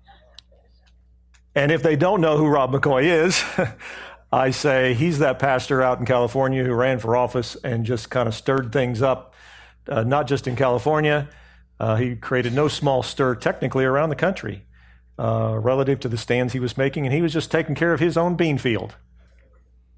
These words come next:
Okay, I learned that from him. He has mentioned that around here, hasn't he? Um, thank God for a, a righteous man who will step into places of unrighteousness and deliver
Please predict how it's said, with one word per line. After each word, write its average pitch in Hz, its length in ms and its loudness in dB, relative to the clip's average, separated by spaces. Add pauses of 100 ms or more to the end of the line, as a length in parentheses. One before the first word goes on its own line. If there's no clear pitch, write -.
(460)
Okay, 135 220 0
I 143 80 2
learned 151 240 2
that 143 120 2
from 131 120 -2
him. 127 180 0
He 123 100 0
has 143 180 0
mentioned 131 260 -2
that 107 120 0
around 104 240 -4
here, 107 120 -4
hasn't 117 280 -2
he? - 720 -12
Um, 123 480 2 (880)
thank 175 300 0
God 156 280 2
for 127 240 2
a, 113 200 -2 (160)
a 123 100 -8
righteous 127 420 0
man 127 300 2
who 123 160 -2
will 123 100 -2
step 120 320 -2
into 120 220 -4
places 117 400 -2
of 117 120 -2
unrighteousness 113 760 -4 (120)
and 110 420 -4 (560)
deliver 127 600 0